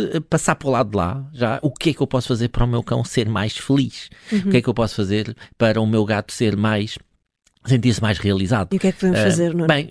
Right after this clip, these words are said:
Speaker 1: eh, interagimos com
Speaker 2: Que dicas
Speaker 1: eles.
Speaker 2: é que nos, é que nos trazes?
Speaker 1: Eh, primeiro, eh, determinar, arranjar horários para estarmos com eles. Eh, forçarmos-nos,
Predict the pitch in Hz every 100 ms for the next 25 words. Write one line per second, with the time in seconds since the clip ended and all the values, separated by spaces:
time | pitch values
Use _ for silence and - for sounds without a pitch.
0 | - 113 101 104 - 107 92 87 85 80
1 | - - 214 214 196 202 202 190 - -
2 | 196 202 196 - 180 - - - 117 -
3 | 139 95 65 - - 104 95 90 - 107
4 | 160 - 117 104 80 87 110 98 87 98
5 | 85 - - - 98 95 98 95 95 107
6 | - - 107 92 - 78 78 - - -
7 | - - _ - _ 95 90 - 135 -
8 | - 123 113 107 117 127 - -